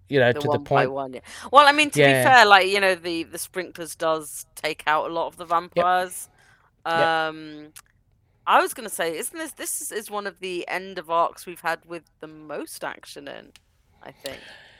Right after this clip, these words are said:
Speaker 1: Close to, I think
Speaker 2: Yeah,
Speaker 1: it was,
Speaker 2: because,
Speaker 1: was
Speaker 2: like,
Speaker 1: it
Speaker 2: when there's
Speaker 1: twelve or?
Speaker 2: Yeah,
Speaker 1: Yeah.
Speaker 2: well, twelve, um, eh, there were, like, there were, there was that fight, but there
Speaker 1: Mm.
Speaker 2: was also that kind of, like, um, sleight of hand where you thought there was gonna be more of a fight,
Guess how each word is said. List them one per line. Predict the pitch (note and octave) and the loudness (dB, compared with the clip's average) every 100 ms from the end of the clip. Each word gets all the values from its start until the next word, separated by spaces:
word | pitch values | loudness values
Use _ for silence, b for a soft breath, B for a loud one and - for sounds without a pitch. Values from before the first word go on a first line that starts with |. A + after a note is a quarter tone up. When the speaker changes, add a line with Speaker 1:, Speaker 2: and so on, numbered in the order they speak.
| B _ | B _
Speaker 1:
Close | - E3 F#3 G#3+ - | -4 4 4 4 2
to, | G3+ F3+ D#3 D3 C#3 C3+ | 2 4 2 0 -2 -2
I | B2 | -2
think | G#3 | 4
Speaker 2:
Yeah, | A#3 F3 | 6 6
Speaker 1:
it | |
was, | D3 A#2 | 4 0
Speaker 2:
because, | - - | -12 -12
Speaker 1:
was | C#3+ | 0
Speaker 2:
like, | A3+ G3+ | 2 2
Speaker 1:
it | - | 2
Speaker 2:
when | A#2+ | 4
there's | C3+ | 4
Speaker 1:
twelve | G3+ C4 - | 2 -2 -4
or? | G#2+ G#2+ A2 _ _ | -4 -4 -10 _ _
Speaker 2:
Yeah, | - | -4
Speaker 1:
Yeah. | A#3+ C4+ | -2 -2
Speaker 2:
well, | - D#4 C#4+ | 2 4 4
twelve, | - - D4 B3 F#4 - - - | 0 -2 0 2 -2 -8 -20 -6
um, | - A#3 A3+ | -2 -2 -2
eh, | - - _ _ | -12 -12 _ _
there | B3 | -4
were, | A#3+ | -2
like, | A3+ A3+ G3 - | 0 0 -2 -4
there | A3+ | -4
were, | B3+ | -2
there | B3 A3 A#3+ | -4 -6 -6
was | A#3 D4+ C#4+ | 2 0 0
that | B3 E3+ | -6 -6
fight, | - D3 B2+ C3 _ - b b b - | -8 -8 -8 -12 _ -20 b b b -8
but | G#3+ | -4
there | A3+ | -2
Speaker 1:
Mm. | |
Speaker 2:
was | A#3 | -2
also | B3+ C4 - | -2 -2 -4
that | A3+ G#3 | -2 -2
kind | - G#3+ G#3 | -2 -10 -8
of, | G3+ | -8
like, | F#3 F#3+ F3+ _ | -2 -2 -2 _
um, | F#3+ F3+ F3 F3 F3 F3 - - | -2 -2 -2 -12 -18 -14 -16 -14
sleight | - G#3 F#3 | -12 -2 0
of | D#3+ - | 0 -2
hand | G3 F3+ E3 | -2 -2 -4
where | D#3+ D#3 | -12 -12
you | E3+ | -12
thought | - _ - F#3+ - | -20 _ -6 -6 -4
there | |
was | G3 G3+ | -10 -10
gonna | G#3+ | -10
be | G#3 | -10
more | G3+ G3 G#3 | -8 -4 -4
of | |
a | G#3 | -6
fight, | A3 A#3+ B3+ - - | -4 -4 -4 -10 -20